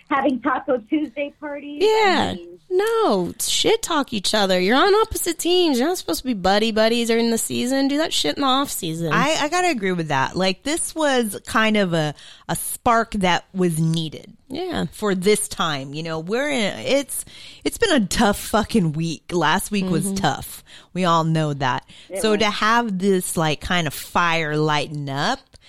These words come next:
Speaker 3: I mean, what kind of momentum are we taking into the All-Star break?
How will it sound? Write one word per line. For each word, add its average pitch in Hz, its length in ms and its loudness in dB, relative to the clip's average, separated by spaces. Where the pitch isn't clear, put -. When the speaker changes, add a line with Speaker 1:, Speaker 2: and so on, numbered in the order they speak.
Speaker 3:
I - 80 -2
mean, 240 300 2
what 208 320 -2
kind 294 180 2
of 247 60 4
momentum 190 640 2
are 160 100 -2
we 170 160 -2
taking 180 400 -2
into 165 260 -2
the 151 140 -4
All-Star 156 540 -4
break? - 500 -12